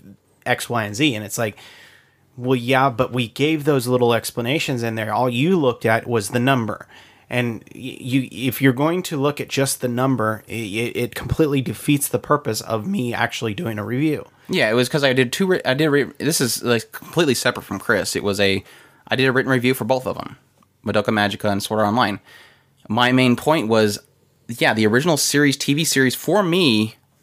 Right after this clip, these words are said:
Speaker 2: this huge aspect of, or this huge portion of the show was boring to me. Yeah, it had a great twist and a great, it all came together so well at the end. But the overall enjoyment brought the number down for me. Sword Art Online,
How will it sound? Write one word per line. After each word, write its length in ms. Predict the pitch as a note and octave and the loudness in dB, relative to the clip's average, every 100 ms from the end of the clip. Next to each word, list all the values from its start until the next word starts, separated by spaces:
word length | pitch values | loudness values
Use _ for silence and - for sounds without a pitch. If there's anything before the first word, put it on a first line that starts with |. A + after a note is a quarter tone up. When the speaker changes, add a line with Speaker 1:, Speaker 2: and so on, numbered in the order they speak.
| _ - | _ -4
Speaker 2:
this 420 | C3 C#3 - - | -2 0 -2 0
huge 320 | F3 F#3 C3 A2+ | 2 2 0 0
aspect 580 | C#3 C#3 - A2+ G#2+ | 0 0 0 0 0
of, 180 | G#2+ G#2 | 0 0
or 120 | G#2+ | 2
this 220 | A2 A2 - | 0 0 0
huge 300 | F#3 F3 - | -2 -2 -2
portion 400 | - F3+ - C3 | 0 0 0 0
of 60 | |
the 80 | G#2+ | 0
show 420 | - C#3+ A2 G2+ - - - - | 0 2 2 2 -4 -20 -16 -4
was 240 | A2 B2 | 0 2
boring 340 | A#2 F3 D#3+ G#2 | 2 2 2 0
to 80 | G2+ | -2
me. 280 | F#2+ - _ _ _ _ _ _ | -6 -8 _ _ _ _ _ _
Yeah, 340 | A2+ D3 A#3+ C#3+ | -4 0 2 0
it 100 | B2+ | 0
had 100 | C3+ | -2
a 80 | |
great 480 | - A#2 A2 C#3 C3+ | -2 -4 0 -2 -2
twist 320 | - C3 A#2+ | -2 0 0
and 80 | G#2+ | 0
a 20 | |
great, 400 | G2+ G#2 A#2 B2 - | -2 2 2 2 2
it 140 | A2 | 2
all 140 | B2 | 2
came 240 | C3 - A#2+ | 0 0 2
together 240 | A2+ G#2+ | 4 2
so 320 | - - A#2 | 0 2 2
well 240 | A#2 A2 G#2 | 4 4 2
at 60 | |
the 100 | G2+ | 2
end. 180 | F#2+ - - - - - - | -2 -4 -8 -20 -20 -20 -2
But 140 | C3+ | 0
the 160 | C3+ C#3+ | 2 2
overall 480 | B2+ D3+ E3+ F3+ E3+ | 2 2 2 4 4
enjoyment 680 | D3 C3 F#3 D3+ A#2 - - - _ _ - | 2 2 2 4 2 0 -6 -16 _ _ -14
brought 320 | - A#2 A2 - | 0 2 2 2
the 80 | |
number 240 | A#2+ B2 C3+ | 2 4 2
down 280 | D3+ G#3 G#3 | 2 2 2
for 100 | G#2+ | -2
me. 220 | F2 - - - _ _ _ _ - | -4 -8 -18 -20 _ _ _ _ -8
Sword 220 | - A2+ | -2 2
Art 140 | C3 | 4
Online, 320 | C#3+ G3+ A2 | 4 2 2